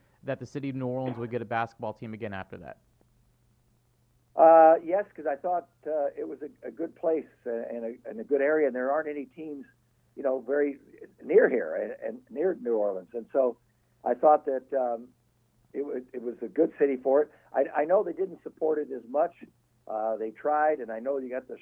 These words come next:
Speaker 2: Charlotte team one time and all that kind of thing. I don't know all what went on,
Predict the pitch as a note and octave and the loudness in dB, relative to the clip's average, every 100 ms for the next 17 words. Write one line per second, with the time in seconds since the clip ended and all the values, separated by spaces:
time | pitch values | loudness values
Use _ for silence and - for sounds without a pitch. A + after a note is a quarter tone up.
0 | - C3+ D3 C#3+ - D3+ C3+ C#3 C#3+ C3+ | -6 -2 -2 -4 -10 -12 -6 -6 -6 -6
1 | C#3 C#3 G#2+ - _ _ - C3 C#3 C#3+ | -6 -6 -10 -20 _ _ -2 0 2 0
2 | C#3 C#3 C3 - C3+ B2 C3+ C3 C3 B2 | -2 -10 -10 -8 -6 -4 -4 -4 -2 2
3 | C3+ B2+ B2 - B2+ B2+ B2 C3 | 2 0 -6 -6 -6 -4 -4 -6